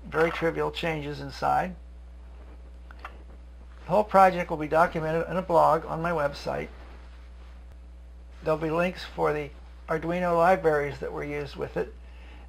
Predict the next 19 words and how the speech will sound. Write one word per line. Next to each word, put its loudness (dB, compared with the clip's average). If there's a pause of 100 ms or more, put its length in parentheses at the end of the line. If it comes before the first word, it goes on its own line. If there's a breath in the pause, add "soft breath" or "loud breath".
(120)
as 0
well 4
as -4
links -4
to -6
vendors -2 (460)
where -2
the -2
various 0
components -6
were -8
purchased. -8 (2000)
And -2
I'll 0
make -6
the -12
software 0
available, -2
and -8